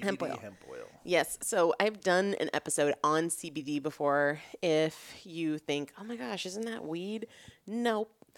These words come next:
Speaker 1: it's not. And to clear it up, I did an episode all about it. The endocannabinoid system is actually part of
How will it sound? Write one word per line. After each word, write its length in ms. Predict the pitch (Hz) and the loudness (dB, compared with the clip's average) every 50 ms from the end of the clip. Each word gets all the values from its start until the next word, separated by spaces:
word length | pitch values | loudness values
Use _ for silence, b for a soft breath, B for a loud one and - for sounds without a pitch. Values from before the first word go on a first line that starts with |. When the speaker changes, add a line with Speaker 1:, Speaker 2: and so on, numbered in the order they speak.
| b b b - | b b b -2
Speaker 1:
it's 260 | - 254 - - - | -2 -2 -2 -2 -2
not. 340 | 175 156 143 143 135 - - B B B B | -2 0 0 -2 -4 -8 -12 B B B B
And 160 | B 180 190 190 | B -2 -2 -2
to 60 | 190 | -2
clear 260 | - 202 196 185 185 | -2 0 2 4 4
it 60 | 180 | 6
up, 140 | 170 165 160 - | 6 4 4 2
I 80 | - | -2
did 160 | 165 - 160 151 | -2 -2 -2 -2
an 60 | 147 | -2
episode 380 | - 147 - 156 - 156 143 - - | -4 -4 -4 -2 -2 0 -2 0 0
all 140 | 151 147 143 | 2 2 4
about 220 | 139 139 135 135 135 | 4 6 6 6 4
it. 80 | 131 - | 4 4
The 180 | 165 175 - - | 2 2 4 4
endocannabinoid 840 | - - 160 202 - - 220 190 160 151 156 165 175 160 151 147 143 | 4 4 4 2 0 -2 0 4 4 4 4 4 2 2 2 2 0
system 480 | - 160 143 - 160 147 139 135 139 139 - - | -2 -4 -4 0 0 0 0 0 0 -2 -2 0
is 440 | 160 147 143 147 143 139 - - - - _ | 2 2 4 2 2 0 -4 -8 -10 -8 _
actually 580 | 151 151 151 - - - 165 151 151 151 147 - _ _ _ | -2 -2 -2 -2 -4 -4 -4 -4 -4 -4 -6 -8 _ _ _
part 320 | - - - 190 196 - - _ - | -10 0 4 4 4 4 2 _ 2
of 160 | 156 147 | 2 2